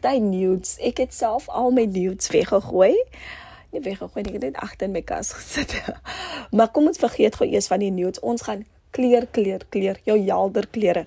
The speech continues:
jou groen, jou pink, jou oranje. Dit is die kleure wat die mense gaan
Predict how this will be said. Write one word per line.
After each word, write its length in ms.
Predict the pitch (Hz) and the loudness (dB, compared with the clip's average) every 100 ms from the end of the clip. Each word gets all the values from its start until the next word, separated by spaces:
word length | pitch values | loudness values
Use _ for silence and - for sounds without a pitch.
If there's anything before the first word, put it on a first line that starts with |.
| - - - | -10 -20 0
jou 220 | 220 233 214 _ _ _ _ - | 6 6 4 _ _ _ _ -10
groen, 600 | - - 254 226 190 165 - - - - _ | -6 4 6 6 2 -4 -14 -20 -20 -20 _
jou 460 | 208 220 226 226 233 _ _ - | 4 6 6 2 -4 _ _ 2
pink, 460 | 262 214 202 - - - - | 4 4 0 -10 -18 -16 2
jou 380 | 220 214 220 - _ - | 6 6 4 0 _ 0
oranje. 640 | 226 196 180 190 180 - - - _ _ _ _ _ _ _ _ _ _ _ _ - - - - | 2 2 -2 -4 -4 -8 -12 -20 _ _ _ _ _ _ _ _ _ _ _ _ -20 -20 -20 -2
Dit 240 | - 214 - | 2 2 2
is 240 | 226 214 | -2 -2
die 60 | 190 | -6
kleure 480 | - 190 190 185 175 - - - | -2 0 0 0 -4 -12 -20 -4
wat 160 | - 185 | -2 0
die 60 | |
mense 420 | 185 185 185 202 - | -2 -4 -4 -8 -6
gaan 240 | 185 185 | -6 -6